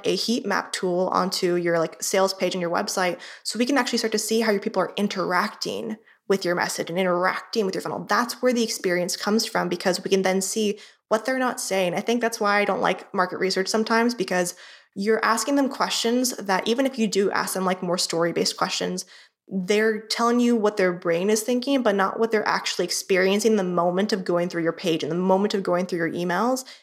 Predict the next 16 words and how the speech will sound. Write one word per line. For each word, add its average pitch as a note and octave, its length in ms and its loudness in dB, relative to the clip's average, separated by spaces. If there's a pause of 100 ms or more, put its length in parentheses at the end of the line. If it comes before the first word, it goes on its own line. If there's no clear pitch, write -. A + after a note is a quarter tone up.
(160)
And G#3+ 160 2
that's G3 180 2
what B3 120 0
that G#3+ 200 0
provides. - 640 0
So - 140 -2
that's A3 220 0
kind C4 160 -2
of A3+ 140 0
why F#3 340 0
the F3+ 100 -4
approach F#3+ 280 -2
that F#3+ 100 0
I F#3 80 2
take F3 380 -4 (360)
is G3 320 2